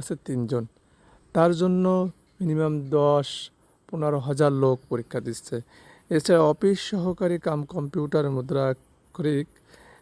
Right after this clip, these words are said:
মাত্র দুইজন নেবে, তার জন্য পরীক্ষা দিচ্ছে হাজার হাজার লোক। এছাড়া স্বাস্থ্য সহকারী এই পদ, এই পদ হলো বাষট্টি জন, এর জন্য পরীক্ষা দিচ্ছে মিনিমাম বিশ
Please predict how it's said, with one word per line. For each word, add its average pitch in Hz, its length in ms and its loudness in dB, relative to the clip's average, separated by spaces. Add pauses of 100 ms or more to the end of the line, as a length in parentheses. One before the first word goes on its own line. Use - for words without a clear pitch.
(120)
মাত্র 143 260 0 (180)
দুইজন 143 360 2
নেবে, 110 180 -2 (120)
তার 139 260 2
জন্য 147 160 0 (140)
পরীক্ষা 135 300 -2
দিচ্ছে 131 320 -4 (140)
হাজার 135 300 0
হাজার 127 280 -8
লোক। 127 120 -8 (760)
এছাড়া 185 280 2
স্বাস্থ্য - 640 -2
সহকারী 156 640 0 (540)
এই 196 220 6 (140)
পদ, 180 220 0 (840)
এই 170 140 4 (120)
পদ 165 220 8 (320)
হলো 180 240 2 (760)
বাষট্টি 143 580 -4
জন, 135 120 0 (560)
এর 190 240 6
জন্য 190 160 2 (140)
পরীক্ষা 165 300 0
দিচ্ছে 156 280 -8 (120)
মিনিমাম 151 340 2 (100)
বিশ 143 140 -2